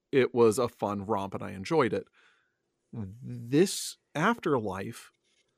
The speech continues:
really took a more somber, like, it, heart-touching tone that was never present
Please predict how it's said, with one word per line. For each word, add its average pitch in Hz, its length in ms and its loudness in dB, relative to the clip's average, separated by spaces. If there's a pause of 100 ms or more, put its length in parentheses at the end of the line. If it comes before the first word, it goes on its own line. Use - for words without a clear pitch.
(300)
really 175 580 0
took 156 220 -6
a 165 80 2
more 139 540 2 (160)
somber, 156 960 0 (440)
like, 117 180 0 (1040)
it, 127 160 -2 (260)
heart-touching 151 1600 -2
tone 110 680 -2 (160)
that 135 200 2
was 131 180 -2
never 202 540 0
present 120 520 -6